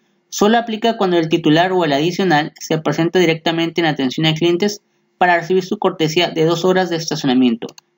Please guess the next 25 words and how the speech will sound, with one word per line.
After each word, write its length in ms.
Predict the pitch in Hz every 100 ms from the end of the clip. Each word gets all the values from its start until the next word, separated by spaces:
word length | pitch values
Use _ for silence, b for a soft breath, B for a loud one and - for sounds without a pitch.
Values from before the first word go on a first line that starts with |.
| _
Solo 300 | - 208 226
se 120 | 220
otorga 380 | 208 180 180 170
una 300 | 185 185 185
cortesía 680 | 190 185 160 156 143 139
por 220 | - 131 131
día 300 | 165 180 -
y 100 | 170
por 240 | 160 139
cliente. 480 | - 123 107 - - _ _ _ _ _ _ _ _ _
Entonces, 760 | 127 120 208 262 - 262 254 - _ -
vas 220 | 170 165
a 80 | -
tener 180 | 165 170
estacionamiento 800 | 185 190 180 151 147 151 185
gratis 500 | 170 170 165 208 - _ _ _ _
donde 760 | 160 156 175 165 160 156 151 -
esté 680 | 151 135 - - 277 294 269 _ _ _ _ _
un 360 | 208 247 269 - _ _ -
Palacio 580 | 156 160 170 165 190
de 140 | 165 135
Hierro. 320 | 127 107 - _ _ _ _ _ _ _ _ _ _ _ _ _ _ _ _
Aproximadamente 1120 | - - 196 190 233 247 247 254 240 240 214
dos 260 | 180 196 -
horas. 520 | 175 135 - - -